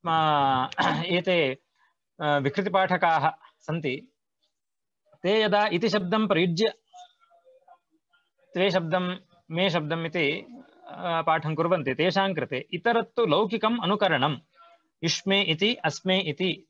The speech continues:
त्वे इति, मे इति" इति। लौकिकम् इत्युक्ते पदपाठे अथवा क्रमपाठे इत्यर्थः।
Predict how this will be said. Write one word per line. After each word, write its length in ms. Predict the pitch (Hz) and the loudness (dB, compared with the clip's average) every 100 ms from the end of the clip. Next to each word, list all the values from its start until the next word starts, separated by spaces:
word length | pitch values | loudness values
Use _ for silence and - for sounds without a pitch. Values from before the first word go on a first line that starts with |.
| - | -4
त्वे 200 | 190 202 | 0 2
इति, 520 | 175 160 220 277 - | 0 -2 -4 -4 -8
मे 160 | 156 180 | -2 0
इति" 460 | 180 139 165 151 - | -2 -2 0 -2 -6
इति। 280 | 127 - _ _ _ - - | -16 -16 _ _ _ -20 -6
लौकिकम् 460 | 156 208 185 226 220 | -2 0 0 -2 -2
इत्युक्ते 460 | 214 208 233 302 - _ _ - _ - | -4 -4 -4 -4 -10 _ _ -20 _ -4
पदपाठे 540 | 160 196 185 180 156 180 | 0 2 2 2 0 -2
अथवा 340 | 185 151 190 | -4 -2 -2
क्रमपाठे 540 | 175 160 156 139 127 | 0 0 2 0 0
इत्यर्थः। 500 | 170 151 131 - 101 | -6 -6 -8 -10 -20